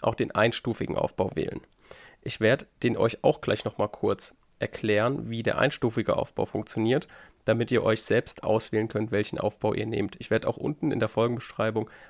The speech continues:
beide Aufbauschemata einstellen, damit ihr selbst entscheiden könnt, okay, wen nehme ich.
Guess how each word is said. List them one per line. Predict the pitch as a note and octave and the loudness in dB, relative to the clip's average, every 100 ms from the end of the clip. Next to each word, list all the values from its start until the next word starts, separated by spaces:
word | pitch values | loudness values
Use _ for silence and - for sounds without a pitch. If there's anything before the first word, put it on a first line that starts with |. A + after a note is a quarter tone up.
| _ | _
beide | G#2 C3+ D3 D3+ - | 6 6 6 2 2
Aufbauschemata | A#2 - A#2+ B2 - A#2 B2+ B2+ - A#2+ B2 - _ _ | 0 2 0 0 -2 -2 0 -2 0 2 2 -2 _ _
einstellen, | A2+ C#3 - - D#3+ F3+ F#3+ _ _ | 2 2 2 2 4 4 0 _ _
damit | A#2 A#2+ A#2+ - | 2 2 0 0
ihr | B2 | 0
selbst | - G#2+ - | 4 2 2
entscheiden | G2+ - - - G#2 | -2 -2 -2 -2 -2
könnt, | - G2 | -6 -4
okay, | - - G#2+ G#2+ | -6 0 0 2
wen | A2+ G#2+ | 0 0
nehme | A2 - | 0 -2
ich. | - | -4